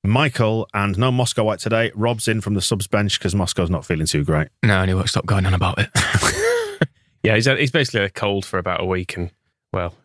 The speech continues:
Speaker 3: you'd, you'd think it was a lot worse.
Speaker 1: <laughs> But to be
Speaker 3: It
Speaker 1: fair, we, we know how bad man flu can be, don't we? We do know. Propaganda is the podcast where we find out what's been said about Leeds United by our fans, by opposition fans, and we find out what's going on in the wild, wider world of football, uh,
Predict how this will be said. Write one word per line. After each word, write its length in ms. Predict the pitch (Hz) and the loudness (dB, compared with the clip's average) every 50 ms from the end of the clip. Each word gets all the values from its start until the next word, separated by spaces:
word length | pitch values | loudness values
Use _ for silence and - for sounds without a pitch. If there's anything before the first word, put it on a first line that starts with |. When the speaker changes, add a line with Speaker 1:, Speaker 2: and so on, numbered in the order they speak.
| _ _ | _ _
Speaker 3:
you'd, 160 | - 110 101 110 | -2 -2 0 0
you'd 180 | 117 110 101 | 0 -2 -2
think 300 | - - 131 107 - - | 0 -2 -2 -2 -2 -4
it 80 | 107 - | -4 -2
was 160 | 101 95 95 | -2 0 0
a 40 | 95 | 0
lot 160 | 92 87 - | 0 0 0
worse. 320 | - 85 85 87 101 - - 123 - | 0 0 0 -2 -2 -2 -2 -2 -2
Speaker 1:
<laughs> 100 | - - | 0 0
But 140 | 208 - 120 | 0 2 2
to 80 | - | 2
be 60 | 226 | 0
Speaker 3:
It 40 | - | 0
Speaker 1:
fair, 300 | - - 139 110 107 113 | 2 0 0 2 2 0
we, 120 | 123 120 107 | 0 0 0
we 160 | 95 107 101 | 0 0 0
know 300 | 107 107 107 107 107 101 | 2 2 0 0 0 -2
how 160 | 90 92 95 | -2 -4 -4
bad 220 | 92 98 95 90 | -2 -4 -4 -2
man 160 | 98 92 87 82 | -2 -2 -2 -2
flu 240 | - 98 92 85 | -2 -2 -2 0
can 140 | - - 87 | -2 -4 -2
be, 180 | 82 85 80 76 | 0 0 0 0
don't 160 | 80 78 73 | 0 0 0
we? 80 | 76 73 | 0 0
We 80 | 78 | 0
do 120 | 80 80 78 | 0 2 2
know. 200 | 78 76 76 - - - - - _ _ - _ _ | 2 2 0 -2 -6 -16 -20 -20 _ _ -20 _ _
Propaganda 400 | - 160 143 131 139 135 127 117 | 0 2 4 2 2 2 2 0
is 100 | 110 101 | 0 0
the 80 | 107 101 | -2 -2
podcast 640 | - 110 98 - - 107 92 - - - - - - | -2 -4 -4 -2 -2 -4 -2 -2 -4 -6 -6 -2 0
where 100 | 117 104 | 0 0
we 60 | 98 | 2
find 240 | - 110 101 107 95 | 2 0 0 0 0
out 140 | 92 98 | 0 -2
what's 140 | 92 90 - | -2 -4 -2
been 140 | - 104 92 | 0 0 0
said 300 | - - 110 98 92 - - | 2 2 2 0 0 -2 -4
about 260 | - 101 92 92 92 | -4 -2 -2 -2 0
Leeds 160 | 101 95 90 - | 0 -2 0 0
United 500 | 101 98 95 95 - - 101 87 - _ | 0 2 2 0 0 0 -2 -2 0 _
by 200 | 98 95 92 92 | 0 0 0 0
our 220 | 101 117 117 113 | 0 0 0 0
fans, 340 | 113 - 127 113 113 110 95 | 0 -2 -2 -2 -2 -2 -2
by 180 | - 95 92 90 | -2 -2 -2 -2
opposition 440 | 95 - - 95 110 - - 104 92 | -4 -4 -2 -2 0 0 0 0 0
fans, 200 | 101 98 95 90 | 0 0 0 0
and 60 | 95 | 0
we 80 | 104 | 0
find 240 | - - 135 120 110 | 2 2 2 2 2
out 100 | 101 98 | 0 -2
what's 160 | 95 90 - | -4 -6 -4
going 200 | - 101 92 95 | 0 0 2 2
on 120 | 90 90 92 | 2 2 2
in 60 | 90 | 2
the 80 | 90 90 | 2 2
wild, 320 | 95 101 95 95 95 95 - - | 2 2 2 0 -2 -4 -4 -2
wider 300 | 110 101 98 92 95 87 | 0 0 2 0 0 0
world 320 | 98 104 95 92 90 - _ | 0 0 0 0 -2 -2 _
of 200 | 90 90 82 - _ | -4 -4 -4 -6 _
football, 580 | - - - - - _ 95 90 85 85 85 - _ _ _ _ _ _ _ 101 | -8 -6 -6 -8 -4 _ 0 0 0 0 -2 -6 _ _ _ _ _ _ _ -4
uh, 100 | 92 | -2